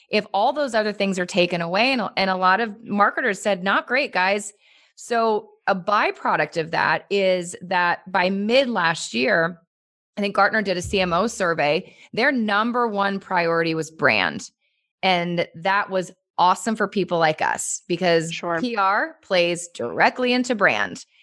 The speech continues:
Speaker 1: and specifically that online perception builder. Like, P R can really be a perception equalizer.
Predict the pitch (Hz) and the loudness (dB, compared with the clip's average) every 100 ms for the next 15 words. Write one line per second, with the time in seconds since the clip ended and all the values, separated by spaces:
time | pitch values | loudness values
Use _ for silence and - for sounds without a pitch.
0 | _ 190 185 180 180 - 190 214 220 214 | _ -2 0 0 -4 -4 -2 0 0 -2
1 | 208 180 180 - 175 165 165 - 190 - | 0 2 0 0 -2 -2 -4 -2 -2 2
2 | 262 - 165 143 95 87 82 85 - _ | 0 0 -4 0 0 0 -4 -6 -12 _
3 | _ - - - 302 226 214 214 196 175 | _ -14 -14 -10 -4 0 0 -2 -6 -2
4 | 170 190 165 165 170 165 151 - 156 202 | 0 2 2 0 -2 -2 -2 -2 -2 0
5 | 220 160 127 95 - 82 85 | 0 2 2 2 0 -4 -4